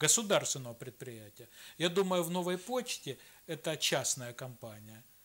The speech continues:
зарплата руководителя не такая большая, а дивиденды хозяевов, э, получаются из прибыли. Они могут быть сколько угодно, хоть миллиарды,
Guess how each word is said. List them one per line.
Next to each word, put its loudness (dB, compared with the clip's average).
зарплата 2
руководителя -4
не -4
такая 0
большая, -2
а 2
дивиденды 0
хозяевов, -2
э, -8
получаются 2
из 6
прибыли. -4
Они -4
могут -2
быть 0
сколько -2
угодно, 2
хоть -4
миллиарды, 2